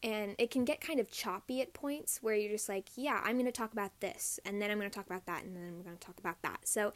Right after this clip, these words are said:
it can get really choppy, and you can't really piggyback <laughs> off of anyone. So I kind of like using something like this that I can reference just so that I can, like, you know, reference that and then say my own thoughts and opinions. So yeah, hopefully you enjoy that. Um,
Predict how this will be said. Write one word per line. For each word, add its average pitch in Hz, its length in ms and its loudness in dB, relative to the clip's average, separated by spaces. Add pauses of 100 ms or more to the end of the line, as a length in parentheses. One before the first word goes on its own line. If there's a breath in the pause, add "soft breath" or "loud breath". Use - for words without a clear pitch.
(340 loud breath)
it 233 60 -2
can 302 120 2
get 339 160 2
really 269 380 0
choppy, 208 600 2
and 190 360 -2 (480 soft breath)
you 233 100 0
can't 247 240 0
really 220 320 8 (100)
piggyback 226 500 6
<laughs> - 40 6
off 277 160 6
of 233 120 4
anyone. 240 440 4
So 220 400 6 (320 loud breath)
I 233 140 4
kind 262 260 2
of 247 80 4
like 214 260 4
using 208 340 0
something 214 300 -2
like 185 220 -6
this 226 220 0
that 196 140 0
I 185 80 2
can 185 180 -4
reference 330 680 -2
just 220 180 2
so 226 80 4
that 208 160 2
I 190 140 2
can, 196 220 -6
like, 185 320 -8 (440 soft breath)
you 220 100 2
know, - 340 -2 (500)
reference 226 340 2
that 196 220 2
and 190 100 -4
then 196 120 -4
say 208 120 2
my 185 160 -6
own 196 120 -6
thoughts - 280 -8
and 190 80 -10
opinions. - 460 -10
So - 180 0
yeah, 233 240 6 (100)
hopefully 330 260 6
you 339 40 6
enjoy 220 220 4
that. 190 180 0 (560 loud breath)
Um, 214 460 4